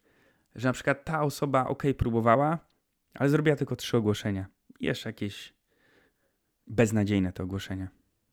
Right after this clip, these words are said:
I trafisz akurat na taką osobę i ta osoba cię przekona do tego, że dropshipping nie ma sensu. A może ona dobrze w ogóle tym się jeszcze nigdy nie zajęła.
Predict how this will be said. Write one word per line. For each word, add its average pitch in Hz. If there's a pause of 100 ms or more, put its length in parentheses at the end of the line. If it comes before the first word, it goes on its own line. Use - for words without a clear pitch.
I 165
trafisz -
akurat 151
na 143
taką -
osobę 120
i 120
ta 139
osoba 135
cię 139 (360)
przekona 165
do 123
tego, 131 (480)
że 127
dropshipping 135
nie 131
ma 120
sensu. 113 (420)
A 110
może 127
ona 143
dobrze 143
w 135
ogóle 131
tym 131
się -
jeszcze 120
nigdy 123
nie 117
zajęła. 104